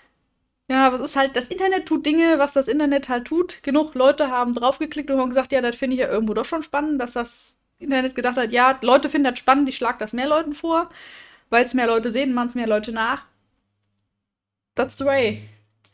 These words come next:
Was auch viele einen Kritikpunkt haben, das ich auch persönlich sehr weird finde, ist, wie sich das Ganze im Verlauf entwickelt hat. Wie gesagt, man, bei Five Nights at Freddy sieht man schön, es hat als tatsächlich eigenes Horrorspiel begonnen, also sollte,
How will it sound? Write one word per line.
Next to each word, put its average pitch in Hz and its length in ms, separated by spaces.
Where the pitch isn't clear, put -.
Was 262 160
auch 359 100
viele 370 280
einen 359 140
Kritikpunkt 349 520
haben, 311 420
das - 220
ich - 160
auch 254 280
persönlich 269 460
sehr 311 260
weird 370 200
finde, 339 340
ist, - 280
wie 262 100
sich 285 280
das 233 300
Ganze 254 260
im 247 120
Verlauf 220 260
entwickelt 269 340
hat. 285 160
Wie 233 60
gesagt, 233 240
man, 226 180
bei 214 140
Five 240 200
Nights 254 160
at 220 100
Freddy 254 200
sieht 294 140
man 254 140
schön, 269 320
es - 100
hat 269 220
als 247 280
tatsächlich 269 580
eigenes 247 420
Horrorspiel 302 680
begonnen, 285 420
also 226 200
sollte, 226 680